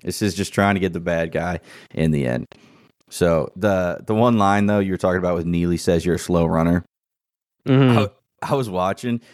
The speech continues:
Speaker 1: and I was thinking this season one, they don't really show him running a whole lot <laughs> because he kinda is a slow runner. I think that was, like, a real world,
Speaker 2: Well
Speaker 1: like, thing, because Reacher, or Alan Richardson is so damn big that when
Speaker 2: Yeah.
Speaker 1: he runs, it does look a little goofy.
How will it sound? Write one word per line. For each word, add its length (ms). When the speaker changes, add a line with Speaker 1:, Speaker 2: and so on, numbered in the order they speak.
Speaker 1:
and 120
I 60
was 120
thinking 200
this 140
season 320
one, 140
they 100
don't 120
really 200
show 260
him 220
running 300
a 60
whole 240
lot 320
<laughs> 140
because 600
he 140
kinda 240
is 260
a 60
slow 240
runner. 260
I 80
think 180
that 100
was, 140
like, 120
a 80
real 480
world, 640
Speaker 2:
Well 500
Speaker 1:
like, 380
thing, 320
because 340
Reacher, 500
or 140
Alan 260
Richardson 280
is 80
so 320
damn 360
big 500
that 300
when 180
Speaker 2:
Yeah. 220
Speaker 1:
he 60
runs, 460
it 140
does 220
look 220
a 40
little 180
goofy. 380